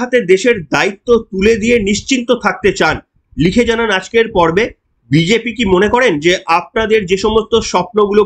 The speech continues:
পূরণ করতে পারবে, নাকি মনে করেন যে সমস্ত ইন্ডি জোট রয়েছে যারা প্ল্যান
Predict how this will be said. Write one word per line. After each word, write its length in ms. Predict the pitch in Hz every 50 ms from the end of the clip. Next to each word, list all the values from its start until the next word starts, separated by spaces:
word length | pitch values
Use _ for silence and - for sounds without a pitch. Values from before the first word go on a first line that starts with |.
| 208
পূরণ 220 | - 175 185 196 202 196 214
করতে 200 | 208 - - 214 214
পারবে, 240 | 190 190 190 220 208 151 - - _ _ _ - 135
নাকি 180 | 160 165 214 202 180 180
মনে 140 | 196 220 196
করেন 280 | 214 214 220 233 226 214 175
যে 60 | 175 170 196
সমস্ত 260 | 202 214 202 202 - 214 208 - 170 190
ইন্ডি 260 | 220 233 233 240 247 208 185
জোট 160 | 226 226 226 - 185 175
রয়েছে 260 | 160 160 160 185 160 110 - - _ _ _ _ 135
যারা 180 | 165 185 202 202 202
প্ল্যান 200 | 190 180 185 196